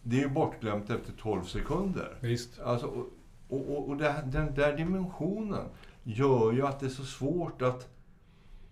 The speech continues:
Speaker 1: att hantera den här, eh, rörelsen av människor. Därför att folk, folk sitter inte lugna. Man kommer in och så har man en ny utgångspunkt och så agerar man från den utgångspunkten.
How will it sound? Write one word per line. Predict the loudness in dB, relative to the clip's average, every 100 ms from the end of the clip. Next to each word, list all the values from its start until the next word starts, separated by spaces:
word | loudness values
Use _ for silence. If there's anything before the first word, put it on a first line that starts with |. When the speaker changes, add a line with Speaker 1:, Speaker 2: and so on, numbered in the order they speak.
| -18 -18 -20 -20 -20 -10
Speaker 1:
att | -8
hantera | -4 -4 -4 -2 0 2 0 0 -2 -4 -8 -14 -20 -18 -6
den | -2 0
här, | 2 2 0 -4 -4 -4
eh, | -4 -4 -6 -8 -12 -20 -20 -20 -20 -4
rörelsen | 4 6 8 6 6 2 -2 -4 -4
av | -2
människor. | -2 -2 -4 -6 -4 -2
Därför | -2 -2
att | -4 -6 -18 -18 -14 -6
folk, | -4 -4 -4
folk | -8 -6 -4
sitter | -4 -4 -4
inte | -6 -2 -2
lugna. | 2 2 0 -2 -2
Man | -4 -2
kommer | -2 0
in | 0 0 -2 -10 -16 -4
och | -2
så | 0
har | 2 2
man | 2
en | 2 2
ny | 4 4
utgångspunkt | 2 2 -2 -2 0 2 2 2 -2 -2
och | 2
så | 4
agerar | 4 6 6 6
man | 2 2
från | 2 4
den | 2 2
utgångspunkten. | 0 -2 -4 -4 -6 -4 -2 -2